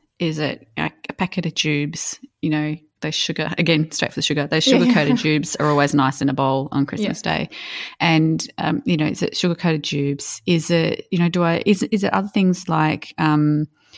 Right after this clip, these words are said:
Speaker 1: napkins and, um, what are those things called? Crackers, Christmas crackers.
Speaker 2: Yeah.
Speaker 1: And those kinds of things. You can actually, as soon as they turn up in the stores, you can just start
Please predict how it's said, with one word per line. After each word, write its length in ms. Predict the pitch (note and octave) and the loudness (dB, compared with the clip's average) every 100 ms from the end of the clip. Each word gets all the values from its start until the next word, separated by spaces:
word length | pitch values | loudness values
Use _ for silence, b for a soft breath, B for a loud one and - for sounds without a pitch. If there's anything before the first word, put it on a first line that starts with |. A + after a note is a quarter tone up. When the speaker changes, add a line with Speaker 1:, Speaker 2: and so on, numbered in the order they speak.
| B B - | B B 0
Speaker 1:
napkins 680 | F#3 E3+ - F3 D3+ C#3+ - | 2 2 2 2 4 2 0
and, 520 | D#3+ D3+ D3 D3 D3+ - _ _ - | 0 2 2 2 0 -4 _ _ -10
um, 600 | E3+ D3+ D3+ D3+ D#3 E3+ | -8 -6 -6 -6 -8 -6
what 160 | F#3+ F#3 | -4 -2
are 40 | |
those 220 | F3 E3+ | -2 -4
things 240 | - D#3 - | -2 -4 -4
called? 440 | - D3 D3 - - | -6 -4 -4 -8 -12
Crackers, 360 | - F3+ - D3+ | -2 -2 0 -4
Christmas 320 | - F#3 F#3 | -2 -2 -2
crackers. 420 | - E3 D3+ F#3+ A3 | -2 -4 -4 -4 -2
Speaker 2:
Yeah. 180 | G3+ B B B - | -4 B B B -4
Speaker 1:
And 300 | E3+ D#3+ E3 | -2 -2 2
those 260 | G3 G#3 | 2 2
kinds 240 | - F3+ F3 | 2 0 2
of 20 | |
things. 200 | E3 E3 | 0 0
You 80 | G3+ | 0
can 100 | A3 | 0
actually, 500 | A3+ - A#3+ G#3 F3+ | 0 0 2 2 2
as 100 | F3 | 0
soon 160 | A#3 A#3 | 4 4
as 80 | |
they 160 | A3+ F#3+ | 4 0
turn 320 | - - F3 | -2 -2 0
up 160 | D#3 E3 | 0 0
in 80 | D3+ | -2
the 60 | |
stores, 640 | - G3 F3 - G3 G3+ - | 0 0 -2 0 -2 -2 -2
you 80 | F#3 | 0
can 160 | F#3+ | 0
just 180 | F3 F3 | 0 -2
start 320 | - E3 D#3 | 0 2 2